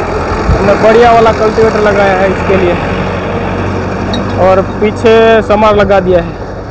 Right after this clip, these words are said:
इसको हम गुजरात में समार बोलते हैं। ये पीछे वाला जो पासे खी-, पीछे खींच रहा है, उसको समार बोलते हैं। आप, आपके वहाँ ऐसा करते हैं और करते हैं, तो इसको क्या बोलते हैं, वो मेरे को ज़रूर comment कीजिएगा।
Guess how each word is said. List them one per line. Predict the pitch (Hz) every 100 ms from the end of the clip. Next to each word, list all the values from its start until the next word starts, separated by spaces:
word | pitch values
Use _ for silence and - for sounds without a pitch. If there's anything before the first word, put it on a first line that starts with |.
| - -
इसको | 196 240
हम | 233 220
गुजरात | 208 220 226
में | 233
समार | 220 214 214
बोलते | 190 185 180
हैं। | 156 143 - -
ये | 170
पीछे | 175 175 190
वाला | 185 185
जो | 180 190 180 - - - - - - - - - - - -
पासे | 185 - 190
खी-, | - 202 -
पीछे | 202 180 214
खींच | 226 208
रहा | 208 202 190
है, |
उसको | 185 - 202
समार | 196 208
बोलते | 208 214 214
हैं। | 208
आप, | 202 - - - - - -
आपके | 196 214 254
वहाँ | 226 220 233
ऐसा | 220 247
करते | 214 208 233
हैं | 226 226
और | 220
करते | 196 202 196
हैं, | 220 226
तो | 220
इसको | - 214
क्या | 185 220
बोलते | 196 185 175
हैं, | 147 - - - - - -
वो |
मेरे | 190 202
को | 202
ज़रूर | 185 202
comment | 202 196 196 185
कीजिएगा। | 175 160 143